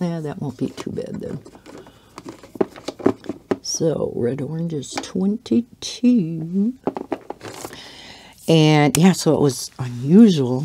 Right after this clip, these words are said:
for him to have something looking like that.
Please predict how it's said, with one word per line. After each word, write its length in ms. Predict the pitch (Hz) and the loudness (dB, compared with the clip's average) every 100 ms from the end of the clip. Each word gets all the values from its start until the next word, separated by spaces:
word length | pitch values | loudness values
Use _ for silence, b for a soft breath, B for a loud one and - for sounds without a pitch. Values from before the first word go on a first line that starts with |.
| 147 | -6
for 180 | - 139 | 0 0
him 480 | 135 180 156 143 156 _ _ b b b b b b - | 2 2 2 0 -2 _ _ b b b b b b -10
to 80 | 143 | -6
have 220 | 143 135 | -4 -6
something 600 | - 190 190 131 135 139 - | 0 0 2 0 0 -4 -8
looking 440 | - 160 - 147 135 | -8 -8 -8 -8 -6
like 260 | 131 - | -10 -10
that. 640 | 135 180 151 131 - - - | -4 -2 -2 -4 -10 -14 -20